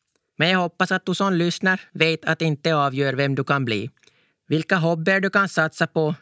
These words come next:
och vilken livsstil du vill ha. Självklart hade mitt liv varit lättare utan könskorrigering och hela den resan. Men vi kan inte välja.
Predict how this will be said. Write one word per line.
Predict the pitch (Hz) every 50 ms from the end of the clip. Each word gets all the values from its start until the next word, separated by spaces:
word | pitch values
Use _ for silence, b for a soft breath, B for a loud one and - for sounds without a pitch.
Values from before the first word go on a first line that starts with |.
| _ _ _
och | 165 170
vilken | 170 160 - - 180 175 151
livsstil | 147 147 135 - - 151 147 139
du | 139 139
vill | 143 135
ha. | - - - 143 - _ _ _ _ _ _ _ _ _ _ _ _ _ _ _
Självklart | - - - 160 165 170 - - 190 185 180 -
hade | - 190 190 175
mitt | 180 180 - 156
liv | 165 160 156 151
varit | 165 160 156
lättare | 151 147 143 143 _ - 160 160 156
utan | 147 139 143 139 170 165
könskorrigering | 156 - 160 143 135 - - 127 120 120 - 123 117 107 104 - 127 - _ _ _ _
och | - 160 160
hela | 156 147 151 156
den | 143 143 147 160
resan. | 156 147 135 113 104 - - - - - - _ _ _ _ _ _ _ _ _
Men | 170 180 190
vi | 208 196
kan | - 185 165 170 170 160
inte | 151 - -
välja. | 123 107 95 95